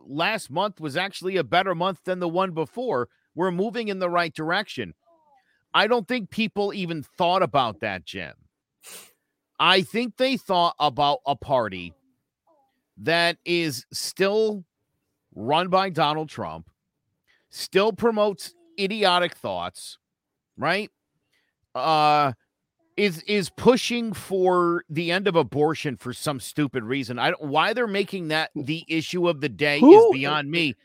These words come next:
Speaker 2: That,
Speaker 1: Even
Speaker 2: come on, man.
Speaker 1: No, no,
Speaker 2: This is
Speaker 1: no.
Speaker 2: what I'm talking about, man.
Speaker 1: No, no, no,
Speaker 2: This
Speaker 1: no,
Speaker 2: is
Speaker 1: listen,
Speaker 2: what I'm
Speaker 1: I'm s-,
Speaker 2: talking
Speaker 1: uh, hold up.
Speaker 2: about, man.
Speaker 1: Hold up. You're allowing Demo-, first of all, they allowed the Democrats to dictate this entire election cycle.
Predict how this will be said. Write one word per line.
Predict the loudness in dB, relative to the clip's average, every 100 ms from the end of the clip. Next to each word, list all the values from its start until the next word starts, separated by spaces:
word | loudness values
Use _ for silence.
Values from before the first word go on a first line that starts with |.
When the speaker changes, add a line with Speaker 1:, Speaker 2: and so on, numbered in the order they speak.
| -20 -2
Speaker 2:
That, | 4 8 8
Speaker 1:
Even | 6 0
Speaker 2:
come | 2 4
on, | 4 2 0
man. | 2
Speaker 1:
No, | 6
no, |
Speaker 2:
This | 6
is | 6
Speaker 1:
no. | 6
Speaker 2:
what | 8
I'm | 6
talking | 8 8 8 6 4
about, | 6 6 6
man. | 4 6
Speaker 1:
No, |
no, | 6
no, | 8
Speaker 2:
This | 8 8
Speaker 1:
no, | 6
Speaker 2:
is |
Speaker 1:
listen, | 4 4 2
Speaker 2:
what | 2
I'm | 2
Speaker 1:
I'm | 2
s-, |
Speaker 2:
talking | 0 -4 -2
Speaker 1:
uh, | 0
hold | 2 4
up. | 4
Speaker 2:
about, | 2 -8
man. | -12 -12 -2
Speaker 1:
Hold | 2 2 6
up. | 6 4 _ _ _ _ -10
You're | 0 4 4
allowing | 6 6 6 2 0
Demo-, | 6 6 4 -6 _
first | -2 0
of | 2
all, | 4
they | 4 4
allowed | 2 2 2 2
the | -2
Democrats | 0 0 0 -2 -2 -4 -6 -16 -20 _ _ _ _ -2
to | -2
dictate | -2 -4 -4 -2 -4 -2 0
this | 0 0
entire | -6 -6 -4 0 0 2 0
election | 2 0 -2 -6 -10
cycle. | -8 -8 -8 -12 -16